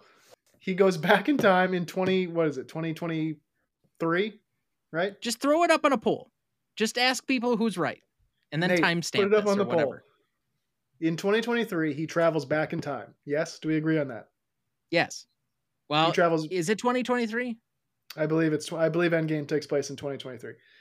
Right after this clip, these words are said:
Speaker 1: So he
Speaker 2: You
Speaker 1: time
Speaker 2: might be right.
Speaker 1: travels
Speaker 2: Okay.
Speaker 1: back in time to whatever. For, let's say, f-, what, forty-five? I don't know. Pick a year. Whatever. Forty-three. Let's make it clean. Nineteen forty-three, eighty years ago. So now he's living in nineteen forty-three.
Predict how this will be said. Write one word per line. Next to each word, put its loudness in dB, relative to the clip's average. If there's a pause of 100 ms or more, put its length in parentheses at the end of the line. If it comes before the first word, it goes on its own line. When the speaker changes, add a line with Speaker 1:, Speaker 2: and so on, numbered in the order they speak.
Speaker 1:
So -4
he 0
Speaker 2:
You -2
Speaker 1:
time 6
Speaker 2:
might 2
be 4
right. 8
Speaker 1:
travels 4
Speaker 2:
Okay. -8 (380)
Speaker 1:
back 6
in 0
time 0
to 0
whatever. -2
For, -4
let's -2
say, 2
f-, -8
what, -6
forty-five? -4
I -14
don't -12
know. -16 (100)
Pick -6
a -8
year. -12 (180)
Whatever. -8
Forty-three. 2
Let's -2
make -2
it -6
clean. -8
Nineteen -6
forty-three, -4
eighty 0
years -2
ago. -16 (520)
So -4
now 4
he's 0
living 4
in -2
nineteen -2
forty-three. -4